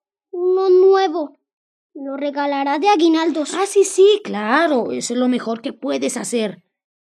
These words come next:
Speaker 2: Claro, claro que mi tío te regalará uno nuevo. ¿Cómo no?
Speaker 1: Claro, de aguinaldos. Y seguro que a ti también te va a com-, a comprar algo. ¿Qué quieres?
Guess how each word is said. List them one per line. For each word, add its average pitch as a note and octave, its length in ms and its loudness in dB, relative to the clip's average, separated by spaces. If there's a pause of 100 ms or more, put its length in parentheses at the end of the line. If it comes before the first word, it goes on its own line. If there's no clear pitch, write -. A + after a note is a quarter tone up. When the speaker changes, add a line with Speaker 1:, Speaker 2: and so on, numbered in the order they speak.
Speaker 2:
Claro, - 640 -4
claro G3 260 -6
que A3+ 120 -4
mi G#3 160 -4
tío A3 240 -4
te A3 140 -6
regalará F#3+ 480 -4
uno A#3 180 0
nuevo. A#3 440 -2
¿Cómo B3 320 -4
no? G#3 400 -6 (180)
Speaker 1:
Claro, F#4+ 400 -2
de G4+ 80 -2
aguinaldos. D#4 840 0 (440)
Y C#4 80 -20
seguro C4+ 500 -4
que G#4+ 120 -4
a G4+ 60 -2
ti D#4+ 120 -2
también D#4+ 360 2
te D#4+ 120 -4
va D4+ 140 -2
a D4 60 -8
com-, D#4 280 -2
a D#4 160 -8
comprar C4+ 380 -6
algo. E4 420 -6 (800)
¿Qué B3+ 200 -20
quieres? D4 580 -6